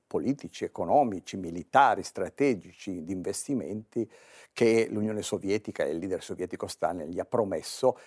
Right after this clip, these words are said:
e che verranno poi, eh, adempiuti, almeno in buona parte, nel corso degli anni successivi. Eh, la fine della guerra di Corea nel cinquantatré di fatto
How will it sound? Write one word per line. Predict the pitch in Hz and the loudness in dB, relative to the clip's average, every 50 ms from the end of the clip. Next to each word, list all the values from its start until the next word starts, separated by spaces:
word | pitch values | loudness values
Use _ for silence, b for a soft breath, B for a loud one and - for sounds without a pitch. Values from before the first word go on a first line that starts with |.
| B B B | B B B
e | - 113 | -8 0
che | - 143 131 | 4 4 6
verranno | 127 135 127 123 127 131 123 131 139 147 143 143 139 127 | 8 6 6 8 8 8 8 8 8 6 6 6 6 4
poi, | - - _ - 107 98 95 107 120 123 127 127 - | 4 2 _ 6 8 8 10 8 8 6 4 2 0
eh, | - 104 95 82 80 85 82 76 80 82 80 78 78 78 78 - | -2 -2 -2 0 0 0 0 0 0 0 0 0 0 0 -2 -4
adempiuti, | - - - - 92 90 95 90 - - - 170 160 - - 104 | -4 -8 -6 -4 -4 -4 -4 -6 -6 -2 2 2 2 2 2 -2
almeno | - 95 120 120 107 | -2 0 0 0 0
in | 87 90 | -2 0
buona | 101 113 110 117 104 | 2 2 2 2 2
parte, | - 76 65 69 71 - _ _ 98 90 - b b b b b b b | 0 -2 -4 -4 -10 -16 _ _ -2 -2 -2 b b b b b b b
nel | - 98 101 98 - - | -6 -4 -4 -4 -4 -4
corso | - 107 92 - - 98 | -2 -2 0 0 -2 -6
degli | - 87 80 | -6 -6 -6
anni | 76 80 76 | -6 -8 -10
successivi. | - - - - - - - - - - - - - - _ b b b b b b b b b b b _ | -12 -14 -16 -14 -12 -12 -12 -10 -12 -14 -16 -18 -20 -20 _ b b b b b b b b b b b _
Eh, | - 117 120 117 113 120 107 107 110 - - - - - - - | 4 6 6 8 8 8 6 4 2 -2 -8 -14 -20 -20 -2 -2
la | 131 123 | -2 2
fine | - 220 208 190 147 | 4 4 6 6 8
della | 160 156 143 | 8 8 8
guerra | 131 139 160 160 151 147 | 8 8 8 8 6 6
di | 135 127 | 4 2
Corea | - - 143 139 131 151 151 156 151 147 139 135 123 - - | 2 6 6 6 8 8 8 8 8 8 8 6 4 2 -2
nel | - 120 107 - | -4 -4 -4 -2
cinquantatré | - 131 117 - 117 117 - 117 107 - 127 127 120 | -2 -2 0 2 2 2 4 2 2 6 4 4 4
di | 110 101 | 2 -2
fatto | - - 117 117 - - _ - _ - 117 117 117 - - | 2 4 4 4 4 2 _ -20 _ 4 6 6 6 4 2